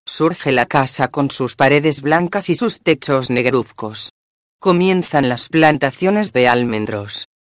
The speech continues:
Sus troncos se retuercen tormentosos. Sus copas matizan con notas claras la tierra jalde. El collado se dilata en ancho valle. A los almendros suceden los viñedos, que cierran con orla de esmeralda el manchón azul de una laguna.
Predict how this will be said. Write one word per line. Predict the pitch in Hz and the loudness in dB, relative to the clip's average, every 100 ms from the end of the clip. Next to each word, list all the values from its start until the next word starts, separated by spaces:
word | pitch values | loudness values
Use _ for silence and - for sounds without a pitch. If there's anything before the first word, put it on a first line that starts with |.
| - | -10
Sus | - 165 143 | 0 0 0
troncos | - 180 196 180 170 | -2 -2 0 0 0
se | 160 | 0
retuercen | 143 139 123 127 160 - 208 196 | 0 0 0 0 0 0 -2 2
tormentosos. | 196 165 143 135 120 - 120 120 - - _ | 2 2 0 0 -2 -2 -8 -10 -14 -14 _
Sus | - - 180 | -4 -2 -2
copas | - 170 170 165 151 | 2 2 2 -2 -2
matizan | 139 147 135 151 135 | 0 0 0 -2 0
con | 151 127 | 0 2
notas | 143 143 190 | 0 -2 -4
claras | - 170 151 143 135 | 0 4 4 4 0
la | 156 143 | 0 0
tierra | 165 185 - 156 | 0 -2 -2 -4
jalde. | 135 135 127 120 - _ _ _ _ | -2 -2 -4 -10 -14 _ _ _ _
El | 175 156 | 0 2
collado | 160 147 175 220 | 2 2 2 0
se | 226 | 0
dilata | 196 156 214 127 123 | 0 2 2 2 2
en | 123 | 2
ancho | 147 151 175 151 | 0 0 -2 0
valle. | 127 113 117 110 _ _ _ _ - | 0 -2 -8 -10 _ _ _ _ 2
A | 156 | 4
los | 143 135 | 4 0
almendros | 135 123 113 123 143 160 156 | 0 0 0 0 2 0 0
suceden | 147 - 151 143 127 | 0 2 0 0 0
los | 127 120 | -2 0
viñedos, | 143 143 160 160 160 156 - _ | 0 2 2 2 0 -2 -12 _
que | 190 | 0
cierran | - 196 202 208 220 | 2 0 0 0 -2
con | - 196 | 0 2
orla | 151 190 214 | 2 2 0
de | 180 | 0
esmeralda | 156 151 147 185 180 | -2 2 2 2 2
el | 143 | 2
manchón | 139 131 131 - 127 120 | 2 2 0 -2 -2 0
azul | 117 - 165 190 | -2 0 0 4
de | 147 | 4
una | 170 180 147 | 4 2 2
laguna. | 123 123 113 | 2 0 -2